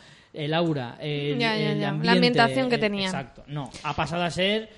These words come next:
Speaker 2: Entonces,
Speaker 1: una historia de suspense si me apuras.
Speaker 2: la segunda temporada sí que me la recomiendas, con
Speaker 1: Sí.
Speaker 2: todas las cosas que tengo retrasadas, me,
Speaker 1: Sí, sí,
Speaker 2: me
Speaker 1: sí.
Speaker 2: recomiendas poner en mi superlista <laughs> también la
Speaker 1: La segunda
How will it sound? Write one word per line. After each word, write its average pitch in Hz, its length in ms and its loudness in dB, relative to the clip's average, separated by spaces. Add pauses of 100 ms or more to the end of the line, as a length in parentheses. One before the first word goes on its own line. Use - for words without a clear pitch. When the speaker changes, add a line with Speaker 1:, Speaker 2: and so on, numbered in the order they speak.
Speaker 2:
Entonces, 247 360 0
Speaker 1:
una 349 80 4
historia 214 360 2
de 202 120 -2
suspense 175 540 -4
si 202 100 -4
me 147 80 -6
apuras. 127 400 -10
Speaker 2:
la 262 120 4
segunda 269 320 2
temporada 277 420 2
sí 269 120 0
que 254 60 2
me 247 100 2
la 220 100 4
recomiendas, 226 540 0
con 233 140 0
Speaker 1:
Sí. - 80 2
Speaker 2:
todas 269 200 4
las 277 140 0
cosas 233 240 -6
que - 80 -8
tengo 240 240 2
retrasadas, 247 680 0
me, 214 260 2
Speaker 1:
Sí, 208 80 2
sí, - 60 -2
Speaker 2:
me 208 120 0
Speaker 1:
sí. 220 40 -2
Speaker 2:
recomiendas 220 680 0
poner 233 500 4
en 247 160 4
mi 226 300 4
superlista 233 1040 4
<laughs> - 20 -20
también 220 600 -2
la 214 80 -2
Speaker 1:
La - 80 4
segunda - 20 -2